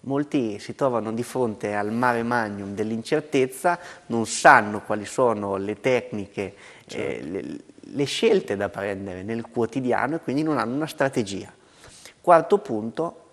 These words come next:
Speaker 1: esiste anche l'ipotesi di far sì che entrino in azienda dei manager esterni, quindi dei professionisti,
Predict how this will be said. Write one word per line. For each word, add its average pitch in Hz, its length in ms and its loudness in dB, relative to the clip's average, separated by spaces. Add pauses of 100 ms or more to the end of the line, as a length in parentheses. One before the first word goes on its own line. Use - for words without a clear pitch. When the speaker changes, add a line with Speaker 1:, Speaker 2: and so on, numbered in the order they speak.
(140)
Speaker 1:
esiste 156 1040 0
anche 120 580 -2
l'ipotesi 131 840 -4
di 107 300 -10
far 113 320 2
sì - 280 -4
che 120 320 -2 (920)
entrino 107 640 2 (120)
in 101 160 -8
azienda 95 760 -6
dei 95 200 -6
manager 95 460 -8
esterni, 101 520 -6
quindi 95 220 -10
dei 95 100 -8
professionisti, 104 880 -8